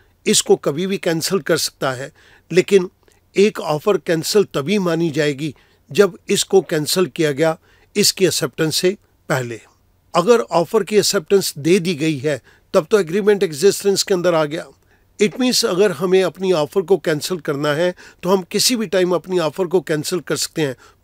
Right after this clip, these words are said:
before its acceptance। The second point is lapse of time। An offer comes to an end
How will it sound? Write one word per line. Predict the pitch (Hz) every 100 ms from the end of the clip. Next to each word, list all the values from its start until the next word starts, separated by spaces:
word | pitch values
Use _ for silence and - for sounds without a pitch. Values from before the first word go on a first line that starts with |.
| 151
before | 165 175 165
its | 135 - - _ _ -
acceptance। | - 165 - 131 120 - - - - _ _ _ _ _ _ _ _ _ _ _ _ _ _ _ _ _ _ _ 135
The | 175 165 -
second | 226 262 196
point | 208 190
is | 202 -
lapse | 160 160 -
of | 160 - 151
time। | 147 185 _ _ _ _ _ _ _
An | 190 202 214
offer | 165 170 247 -
comes | 202 180
to | 208
an | 196 185 -
end | 170